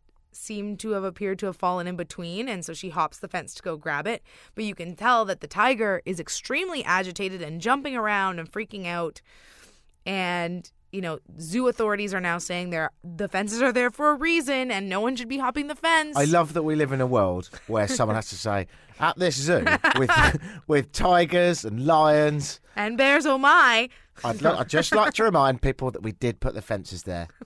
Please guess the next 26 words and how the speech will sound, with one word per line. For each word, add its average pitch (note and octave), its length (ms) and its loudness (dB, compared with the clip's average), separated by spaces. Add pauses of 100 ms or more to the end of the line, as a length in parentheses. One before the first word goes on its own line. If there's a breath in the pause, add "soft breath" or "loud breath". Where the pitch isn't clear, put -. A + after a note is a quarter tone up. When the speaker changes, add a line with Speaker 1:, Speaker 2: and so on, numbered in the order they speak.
Speaker 2:
so G#2+ 240 -2
you G#2+ 140 0
don't A2 260 0
go G2+ 220 0
in. F#2 180 -2
I A2 60 -4
mean, C3+ 260 -2
really, E3 380 2
are D3+ 40 4
we D#3+ 140 4
at E3 80 2
that D#3 260 2
level A2 360 0
now? F2+ 340 -6
Speaker 1:
Yeah, G3+ 600 4
and A3 360 -8
Speaker 2:
Please E3+ 300 0
don't F#3 240 2
use E3+ 240 2
laser D#3 300 2
pens C#3 420 0
on C#3 120 -2
the D3+ 60 -4
pandas. C3 800 -4
Please C#3+ 340 -2
don't D3 380 0